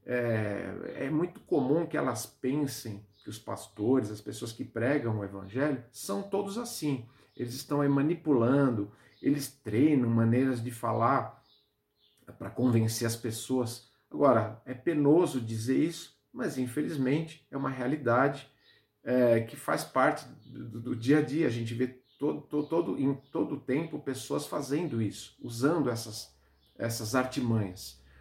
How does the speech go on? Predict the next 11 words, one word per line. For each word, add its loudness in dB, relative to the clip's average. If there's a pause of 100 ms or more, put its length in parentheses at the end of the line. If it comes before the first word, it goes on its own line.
(280)
Paulo 4
diz -2
que -4
eles -2
usam 0
artimanhas -2
de -12
palavras 0
suaves, -2 (960)
palavras 2
doces. 0